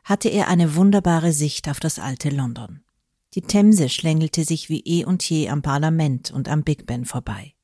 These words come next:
Die Fassaden waren vom ätzenden Regen zerfressen, aber im abendlichen Dämmerlicht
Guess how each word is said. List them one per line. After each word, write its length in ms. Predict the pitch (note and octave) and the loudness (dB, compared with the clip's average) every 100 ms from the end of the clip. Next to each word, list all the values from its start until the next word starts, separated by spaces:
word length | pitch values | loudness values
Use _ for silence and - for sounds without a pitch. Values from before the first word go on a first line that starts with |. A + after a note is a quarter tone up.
| _ _ - - - - | _ _ -20 -20 -12 -4
Die 60 | |
Fassaden 640 | G3+ G#3 - A3 A#3+ A3 E3 | 2 4 6 6 6 6 6
waren 260 | E3+ F3+ | 4 4
vom 160 | F3+ F3+ | 2 0
ätzenden 500 | - - - G3 - | -2 -2 0 0 0
Regen 380 | F3+ E3+ E3+ D3+ | 0 2 0 0
zerfressen, 640 | - C#3+ - C#3+ - D3 - _ _ _ - | -4 -4 -2 -2 -2 -2 -4 _ _ _ 2
aber 260 | E3+ F#3 | 4 4
im 120 | F3+ | 2
abendlichen 640 | - E3+ G#3 A3 G3+ - F3 | 0 0 2 0 -2 -2 0
Dämmerlicht 640 | E3 D#3 D3+ E3 - - | 2 2 2 0 -4 -12